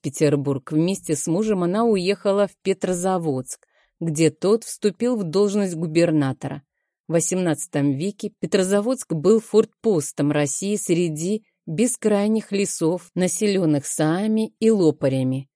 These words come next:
Молодой жене пришлось налаживать хозяйство буквально с нуля, чтобы обеспечить себе и мужу привычный комфорт.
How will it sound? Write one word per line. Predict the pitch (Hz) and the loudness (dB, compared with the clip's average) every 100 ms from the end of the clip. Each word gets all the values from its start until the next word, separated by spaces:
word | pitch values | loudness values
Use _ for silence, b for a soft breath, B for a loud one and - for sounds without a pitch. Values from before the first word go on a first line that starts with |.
| _ _ | _ _
Молодой | 175 170 160 160 254 | 2 4 4 4 4
жене | 247 247 226 226 | 4 2 2 0
пришлось | 214 214 - 202 208 214 | 0 -2 0 -2 0 0
налаживать | 208 185 180 180 185 185 | 0 2 0 0 -2 -2
хозяйство | - 160 151 165 170 180 175 | 2 2 2 0 0 0 0
буквально | 175 175 160 165 165 170 165 | 0 -4 0 2 2 0 -2
с | - | -2
нуля, | 180 170 143 | -2 0 0
чтобы | 131 - 175 160 | -2 0 2 6
обеспечить | 156 147 135 - 185 208 202 - | 4 2 -4 -4 -6 -4 -8 -6
себе | - 175 147 185 165 | -4 -4 -2 0 2
и | |
мужу | 156 165 208 202 214 | 2 2 0 -2 -4
привычный | - 202 165 143 - 156 | -2 -2 -2 -2 -2 -4
комфорт. | - 151 156 156 135 - | 0 -2 -2 -2 -4 -6